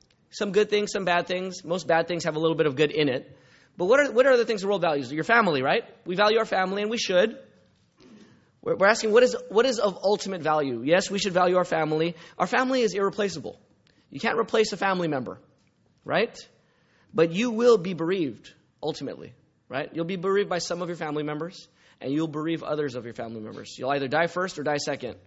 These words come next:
but you will die and they'll die. And if they are your ultimate treasure, you're gonna be found empty in the end, if that's your ultimate treasure. So family is what the world values. The world also values health, and health is important, right?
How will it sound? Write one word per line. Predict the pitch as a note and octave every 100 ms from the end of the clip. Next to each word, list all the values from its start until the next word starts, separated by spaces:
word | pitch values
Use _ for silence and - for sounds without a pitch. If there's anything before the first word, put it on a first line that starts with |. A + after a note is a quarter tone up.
| _ _ -
but | B2+
you | C#3+ F3
will | F3 F3
die | D#3+ D#3+
and | C#3+
they'll | C#3+ E3
die. | D#3 D#3+ D#3+ - - _
And | D3+ D3+
if | E3 D#3+
they | F#3+
are | G3+
your | G3 F3
ultimate | F#3+ G3 F#3
treasure, | - G3 A3+ G3 B2+ D3+ A3+ - _ _ _ _ _ _ _ _ _
you're | - C3
gonna | F3+
be | E3
found | D#3+ C#3+ C3+ C3 C#3 D3 _ _ _ _ _ _ _
empty | - F#3 E3+ G#2+
in | G2
the | G2+
end, | - - _ _ _ _ _ _ _ _ _ _ _ _ _
if | - -
that's | B2 -
your | -
ultimate | C#3+ D3 A#2 -
treasure. | - F#2 - A#2 _ _ _ _ _ _ _ _ _ _ _ _
So | - C#3+ D#3+ - - E3
family | C#3 D#3 E3+ F#3
is | E3
what | F3
the | F3
world | F#3+
values. | F3 G3 A3 F3+
The | - -
world | D3 E3+ F#3+
also | F#3+
values | F#3 G3 G#3
health, | C4 C#4+ D3 -
and | G3
health | C4 D4
is | C#4
important, | C4 D4 C4 C#3+
right? | F3+